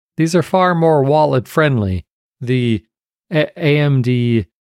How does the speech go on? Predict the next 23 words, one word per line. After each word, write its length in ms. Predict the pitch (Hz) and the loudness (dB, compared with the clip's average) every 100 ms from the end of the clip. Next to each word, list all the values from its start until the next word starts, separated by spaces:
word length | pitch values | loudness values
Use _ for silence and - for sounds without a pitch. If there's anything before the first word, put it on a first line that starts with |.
| _ - 160 | _ -16 -8
seventy-six 720 | - 131 131 127 - 131 - | -2 0 2 0 0 -4 -2
hundred 360 | 120 104 107 | -2 -2 -4
X 320 | - 127 - - | -4 -6 -6 -8
T 460 | - 139 113 90 - | -4 -2 -2 -4 -8
G 200 | - 117 | -4 -4
P 140 | 95 104 | -2 -6
U 400 | 95 92 92 - _ _ _ | -4 -6 -6 -10 _ _ _
will 160 | 127 123 | 0 0
be 140 | 120 | 0
launching 540 | 107 107 104 98 110 101 | 0 0 -2 -4 -6 -6
for 360 | - 104 98 | -4 -2 -2
three 300 | - - 123 | -4 -2 0
hundred 340 | 98 104 101 92 | 0 0 -2 -6
twenty-nine 520 | - 107 98 95 95 | -4 -4 -2 -4 -4
dollars, 500 | 98 113 151 160 - | -4 -6 -6 -8 -8
which 240 | 151 143 | -4 -2
is 240 | 170 143 - | 0 -2 -6
pretty 540 | - - 180 180 170 | -10 -2 0 2 0
much 360 | 135 123 135 - | 0 0 -2 -6
in 280 | 165 160 165 | -6 -4 -4
line 500 | 170 180 196 196 - _ _ _ | -4 -2 0 0 -2 _ _ _
with 280 | 135 131 - | -2 -2 0
what 320 | 127 117 117 | -2 0 -2